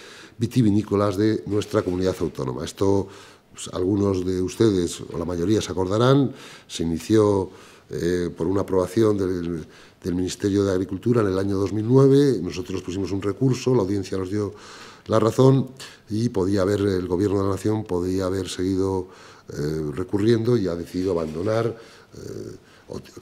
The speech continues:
o tirar la toalla, como ustedes lo quieran, eh, decir. Ya no sigue, ya no mantiene nuevos recursos y nos dan la razo-, a la razón en cuanto a que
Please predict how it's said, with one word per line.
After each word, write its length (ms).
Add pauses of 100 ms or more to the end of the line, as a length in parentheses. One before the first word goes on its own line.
(320)
o 60
tirar 260
la 140
toalla, 380
como 140
ustedes 300
lo 120
quieran, 460 (520)
eh, 40 (200)
decir. 480
Ya 160
no 220
sigue, 460 (300)
ya 120
no 80
mantiene 880 (120)
nuevos 320
recursos 520 (480)
y 200
nos 220
dan 160
la 80
razo-, 400
a 120
la 160
razón 420 (480)
en 160
cuanto 400
a 80
que 300